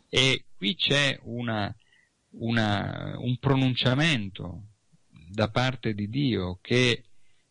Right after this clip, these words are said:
eh, viene, eh,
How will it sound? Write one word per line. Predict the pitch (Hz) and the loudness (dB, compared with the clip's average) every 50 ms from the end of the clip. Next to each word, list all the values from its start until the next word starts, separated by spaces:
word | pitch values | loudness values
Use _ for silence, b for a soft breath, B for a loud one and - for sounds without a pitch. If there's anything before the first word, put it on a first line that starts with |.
| _ _ _ | _ _ _
eh, | - - 104 101 101 98 98 98 98 92 92 90 | -8 -2 0 2 2 2 2 2 2 2 0 -2
viene, | 98 101 113 131 143 139 131 127 120 113 110 107 101 104 - _ _ _ _ _ _ _ _ - - - | 0 2 4 4 4 4 2 0 0 0 0 -2 -4 -6 -8 _ _ _ _ _ _ _ _ -20 -14 -8
eh, | - 110 104 101 98 95 92 92 92 92 92 95 95 95 | -4 -2 0 0 0 0 0 0 0 -2 -2 -2 -2 -4